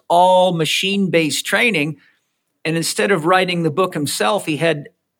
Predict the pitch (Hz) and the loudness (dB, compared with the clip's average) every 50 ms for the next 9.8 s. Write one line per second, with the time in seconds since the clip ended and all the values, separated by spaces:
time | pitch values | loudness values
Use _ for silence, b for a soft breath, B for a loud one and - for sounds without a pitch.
0 | _ _ _ 202 214 214 - - - - 185 165 - - - - 160 156 147 170 | _ _ _ -2 -2 -2 -2 -6 -4 -2 -2 -2 -2 -4 -6 -6 -6 0 2 2
1 | 180 185 185 180 165 151 - 170 175 170 156 135 151 214 226 220 - 170 143 151 | 2 4 2 2 0 0 -2 -4 -2 -2 -2 0 2 2 2 2 0 -2 -2 -2
2 | 156 139 123 139 160 160 170 165 165 160 147 - - 160 160 143 127 131 151 160 | -2 -2 0 0 2 2 2 2 0 -4 -4 -4 -2 -2 -2 -2 2 2 4 4
3 | 170 170 175 170 156 127 135 123 120 123 - 135 123 120 127 120 117 - 120 117 | 4 4 4 2 2 2 4 2 2 2 0 -2 -2 -2 -2 -2 -4 -4 -6 -6
4 | 113 113 110 - 135 127 123 120 110 113 120 120 113 120 120 - - 190 185 185 | -8 -8 -8 -4 -2 -2 -2 -2 -2 -4 -4 -4 -4 -6 -6 -4 -2 -2 -2 -2
5 | - 151 151 139 123 - 147 131 123 127 123 - 131 127 127 120 - 143 131 127 | -2 0 0 0 0 -2 -4 -4 -4 -4 -4 -4 -4 -4 -4 -2 0 0 0 2
6 | 113 131 127 127 127 120 b b b b b b b b b b b b b b | 2 0 0 0 -2 -4 b b b b b b b b b b b b b b
7 | b b b - 175 180 208 220 220 - - 240 254 277 269 - - 240 208 190 | b b b -4 0 2 2 2 2 4 6 6 6 6 6 2 -2 -2 -2 -2
8 | 185 190 196 262 220 214 214 196 190 160 143 - - - - _ - 185 202 208 | -2 -4 -4 -2 -4 -4 -2 0 -2 -2 -2 -6 -8 -10 -8 _ 0 0 0 0
9 | 214 - - 180 170 - - - 180 202 208 190 - - - - | 0 -4 -4 -4 -4 -4 -2 -2 0 0 0 0 -2 -6 -10 -14